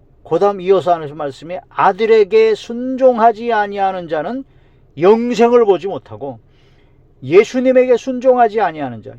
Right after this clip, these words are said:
예수님의 말씀에 불순종하는 자들은 영생을 못 본다. 도리어 하나님의 진노가 그 위에 머물러 있다.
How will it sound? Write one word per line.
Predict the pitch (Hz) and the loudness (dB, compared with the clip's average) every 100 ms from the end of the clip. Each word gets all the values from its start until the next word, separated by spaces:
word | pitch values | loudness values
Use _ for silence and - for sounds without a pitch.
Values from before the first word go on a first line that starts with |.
| 110 | -8
예수님의 | 143 202 - 208 214 208 | 0 0 0 -8 -6 0
말씀에 | 180 196 - 214 214 202 147 | 0 0 -6 -6 -2 -2 -4
불순종하는 | - 180 220 240 240 240 220 208 | -6 -8 -6 -6 -2 0 0 -2
자들은 | 185 175 190 285 302 _ _ _ _ _ 123 | -2 0 0 0 -2 _ _ _ _ _ -2
영생을 | 170 202 196 175 185 196 | 0 0 -2 -4 -4 -6
못 | 156 120 131 | -8 -8 -6
본다. | 147 156 190 135 _ _ _ _ _ _ _ _ _ | -6 2 2 2 _ _ _ _ _ _ _ _ _
도리어 | - 190 285 220 104 _ _ _ _ _ | 2 4 6 4 2 _ _ _ _ _
하나님의 | - 269 294 285 277 240 | -6 0 0 2 0 -2
진노가 | 202 220 214 202 175 175 185 180 | -6 -8 -4 -4 0 0 0 -4
그 | - | -14
위에 | 151 135 127 143 | -12 -10 -10 -8
머물러 | 113 107 113 107 | -10 -10 -12 -14
있다. | 117 - 92 104 | -16 -16 -16 -16